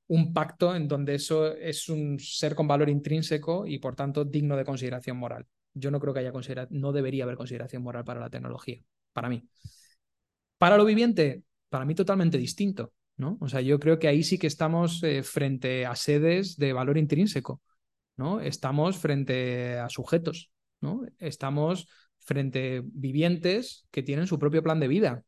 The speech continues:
¿no? Que, que tienen de alguna manera, pues, un, sí, una trayectoria que ahí sí es espontánea, ¿no? Es, es independiente en gran medida, no podemos moldear socialmente, o si lo hacemos, derivamos en, muchas veces en situaciones simbióticas, ¿no? Por la ganadería.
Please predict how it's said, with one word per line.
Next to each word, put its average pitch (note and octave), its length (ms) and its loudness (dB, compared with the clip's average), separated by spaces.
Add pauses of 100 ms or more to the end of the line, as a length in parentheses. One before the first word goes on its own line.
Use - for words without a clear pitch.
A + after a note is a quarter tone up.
¿no? G#3+ 280 -4
Que, A#2+ 340 -6
que B2 140 -8
tienen D#3 460 2
de C3 80 0
alguna C#3+ 200 0
manera, C#3+ 360 2
pues, B2 280 -4
un, C3 380 -6
sí, B3 180 -4
una D3 160 0
trayectoria D#3 600 0 (200)
que D3 100 0
ahí E3+ 120 4
sí F#3 220 2
es C#3+ 100 2
espontánea, D#3+ 640 0
¿no? G3 160 -2
Es, D3 220 -6
es C#3+ 200 -8
independiente D3 720 0
en C3 100 -8
gran C3+ 160 -6
medida, C#3+ 220 -2
no C#3 140 -4
podemos D3+ 340 2
moldear B2+ 540 -2 (260)
socialmente, B2+ 720 -4
o B2+ 160 -4
si D3 140 -2
lo C3 100 -4
hacemos, F3+ 440 0
derivamos D3 600 -4
en, C#3+ 340 -4
muchas C#3+ 200 -2
veces D#3+ 160 0
en D3+ 40 -2
situaciones C#3+ 380 -2
simbióticas, C#3 580 0
¿no? F3 160 -2
Por C3 140 -2
la A#2+ 80 -2
ganadería. B2+ 520 0